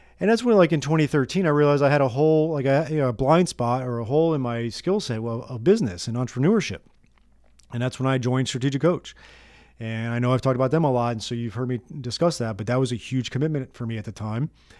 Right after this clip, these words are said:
And, and I did it, and nine years later, I'm still with them, and it's just been, and I've increased my level of membership with them.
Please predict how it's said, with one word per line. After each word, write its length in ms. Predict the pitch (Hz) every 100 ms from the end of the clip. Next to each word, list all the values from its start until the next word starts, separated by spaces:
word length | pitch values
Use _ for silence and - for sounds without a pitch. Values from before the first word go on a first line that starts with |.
| _ _
And, 120 | 120 127
and 200 | 120 120
I 120 | 113
did 220 | 104 151
it, 220 | 139 139
and 300 | 135 120 113
nine 240 | 117 120 120
years 180 | 113
later, 240 | 113 131 131
I'm 80 | 107
still 220 | - 113
with 180 | 135 139
them, 220 | 113 110
and 100 | 110
it's 140 | 110
just 260 | - 117 -
been, 240 | 113 104 - _
and 100 | 117
I've 100 | 113
increased 460 | 120 110 - 123 -
my 240 | 113 107 107 131
level 340 | 131 131 113
of 80 | 107
membership 480 | 131 151 127 113 -
with 140 | 107
them. 300 | 107 110 117